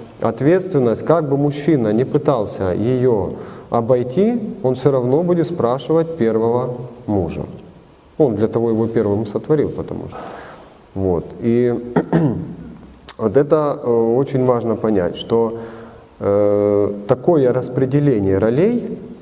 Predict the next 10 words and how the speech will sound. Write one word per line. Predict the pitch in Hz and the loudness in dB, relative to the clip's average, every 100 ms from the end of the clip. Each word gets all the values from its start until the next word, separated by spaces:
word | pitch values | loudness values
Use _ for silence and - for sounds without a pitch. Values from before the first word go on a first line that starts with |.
| - - - - | -20 -20 -20 -6
такое | - 131 107 | 0 2 2
распределение | 104 - 110 110 101 98 | 0 -2 0 2 2 2
ролей, | 113 110 85 - - - - - | 2 2 0 -4 -12 -18 -20 -20
что | - - 117 117 113 107 110 | -20 0 2 4 2 0 -4
муж | 117 143 135 101 - - - - - | 0 2 2 0 -6 -10 -16 -12 -2
глава, | 104 120 123 101 85 - | 2 2 2 0 -2 -2
а | 110 | -2
жена | 107 110 101 92 | 0 0 0 0
это | 101 98 | -2 -2
сердце, | - 220 - - | 0 0 0 -8